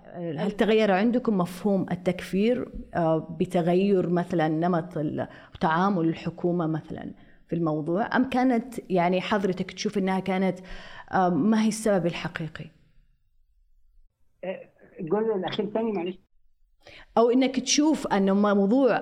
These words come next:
Speaker 1: آه، التعذيب أو الإساءة أو الإهانة أو كذا، رغم أنها طبعًا أكيد هي غير مقبولة، لكن أنها كانت مجرد ذريعة بالنسبة للجماعات، آه، يعني للاعتداء مثلًا والمواجهة المسلحة مع الدولة.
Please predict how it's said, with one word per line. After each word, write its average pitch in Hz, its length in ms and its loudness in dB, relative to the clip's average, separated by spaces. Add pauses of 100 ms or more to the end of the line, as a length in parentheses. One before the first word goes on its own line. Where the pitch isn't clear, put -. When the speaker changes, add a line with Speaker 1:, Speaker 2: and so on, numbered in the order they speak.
Speaker 1:
آه، 185 560 2
التعذيب 190 880 2
أو 170 220 2
الإساءة 185 800 2
أو 175 160 2
الإهانة 180 800 0
أو 151 180 -4
كذا، 160 400 0 (400)
رغم 170 180 0
أنها 175 180 2
طبعًا 170 480 0
أكيد 180 320 -2
هي 175 260 2
غير 180 240 2
مقبولة، 180 520 2
لكن 175 380 0 (340)
أنها 190 140 2
كانت 214 380 0
مجرد 214 360 2
ذريعة 180 560 4
بالنسبة 208 600 2
للجماعات، 170 880 0 (340)
آه، 160 460 0 (360)
يعني 165 440 -2 (760)
للاعتداء 175 960 0
مثلًا 170 500 -2
والمواجهة 175 880 0
المسلحة 185 720 0
مع 151 260 -4
الدولة. 156 640 -4